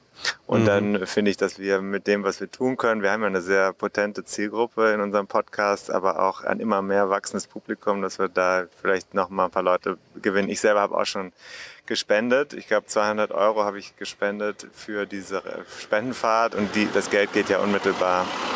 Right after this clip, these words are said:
Speaker 1: an dieses, äh, Zentrum. Genau.
Speaker 2: Mhm.
Speaker 1: Also das habe ich schon gemacht und ich freue mich auch darauf,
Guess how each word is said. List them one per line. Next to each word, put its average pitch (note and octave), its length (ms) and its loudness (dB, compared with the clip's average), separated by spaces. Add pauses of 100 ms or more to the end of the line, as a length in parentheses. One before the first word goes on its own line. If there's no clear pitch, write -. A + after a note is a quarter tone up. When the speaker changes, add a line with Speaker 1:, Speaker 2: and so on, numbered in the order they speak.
(1200)
Speaker 1:
an G#2 160 0
dieses, F#2 460 0
äh, F2+ 420 0 (320)
Zentrum. F2 400 -2 (440)
Genau. F2+ 200 0
Speaker 2:
Mhm. A#2 220 6
Speaker 1:
Also F2+ 140 0
das G2+ 200 2
habe G2 140 2
ich F#2 60 0
schon G2+ 140 2
gemacht G#2 360 2
und G#2 80 -14
ich - 100 -12
freue A2+ 160 0
mich G2+ 140 -6
auch G2 100 -8
darauf, F#2+ 300 -2